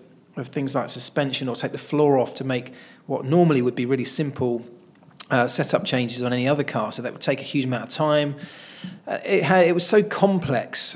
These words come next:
and so fragile that as a mechanic, that translates simply into loads of really <laughs> hard work. And, um, so for that reason, we knew that it was,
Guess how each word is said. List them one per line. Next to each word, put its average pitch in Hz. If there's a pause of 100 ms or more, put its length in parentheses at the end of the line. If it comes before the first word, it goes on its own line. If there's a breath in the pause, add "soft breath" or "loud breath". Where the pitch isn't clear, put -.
and 143
so 156
fragile 113 (240)
that 135
as 147
a 143
mechanic, 139
that 143
translates 131
simply 131
into 127
loads 135
of 120
really 135
<laughs> 135
hard 147
work. 147
And, 123
um, 127 (400 loud breath)
so -
for 147
that 175
reason, 139
we 170
knew 151
that 131
it 131
was, 127